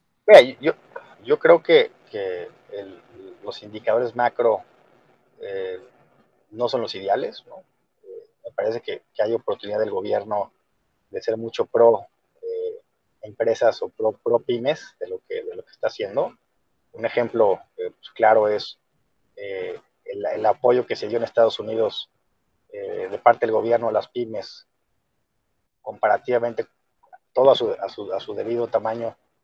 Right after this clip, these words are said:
pero en México con las pymes fue muy, muy distinto, ¿no? Este, eh, me parece que, que el reto principal es llegar a la masa crítica.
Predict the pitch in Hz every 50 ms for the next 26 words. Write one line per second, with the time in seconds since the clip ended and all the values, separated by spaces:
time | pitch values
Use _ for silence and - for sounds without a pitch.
0 | _ _ - 107 107 107 110 117 117 - 123 110 - 117 - 104 101 98 - -
1 | 117 113 120 117 - - 110 104 107 107 107 110 107 - - 107 110 110 113 110
2 | - - 151 147 139 - 123 110 135 190 220 _ _ _ _ _ - - - -
3 | _ - - 90 90 90 - _ _ _ _ _ _ _ _ _ _ _ _ _
4 | _ _ _ _ _ _ _ _ _ _ _ _ _ _ _ _ - 101 104 104
5 | 104 101 98 - - _ _ _ _ _ _ _ _ _ _ _ _ _ _ _
6 | _ _ _ _ _ _ _ - 117 113 - 120 131 139 127 165 151 - 143 120
7 | 117 - _ - 110 107 107 117 131 131 - 139 123 - 120 104 - - 107 -
8 | _ - 123 127 135 135 123 123 117 104 113 120 123 123 113 107 117 113 - 117
9 | - 127 127 113 - - -